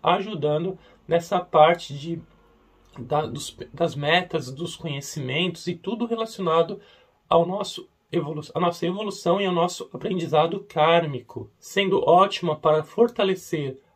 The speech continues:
a alma, o corpo e a mente também a nível espiritual, e vai assim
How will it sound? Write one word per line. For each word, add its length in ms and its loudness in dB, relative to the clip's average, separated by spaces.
a 100 0
alma, 720 4
o 160 0
corpo 720 2
e 160 4
a 100 4
mente 600 -4
também 400 -2
a 60 2
nível 340 -2
espiritual, 1120 2
e 100 -2
vai 360 4
assim 480 -4